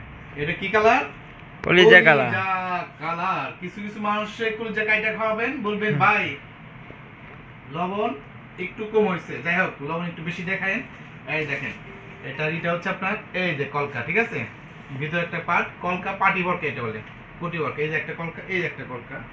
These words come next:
Speaker 1: ভিতরে লেস এমব্রয়ডারি করা আছে। এই যে। ফুল,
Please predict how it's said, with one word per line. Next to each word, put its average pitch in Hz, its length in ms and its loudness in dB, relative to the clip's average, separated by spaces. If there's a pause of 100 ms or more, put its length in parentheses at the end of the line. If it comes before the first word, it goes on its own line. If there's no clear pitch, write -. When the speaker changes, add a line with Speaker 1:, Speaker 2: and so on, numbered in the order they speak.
(340)
Speaker 1:
ভিতরে 135 300 -6
লেস 151 260 -2
এমব্রয়ডারি 143 380 -6
করা 160 180 -4
আছে। 185 320 -6 (600)
এই 170 500 4
যে। 117 140 -8 (2750)
ফুল, 208 360 0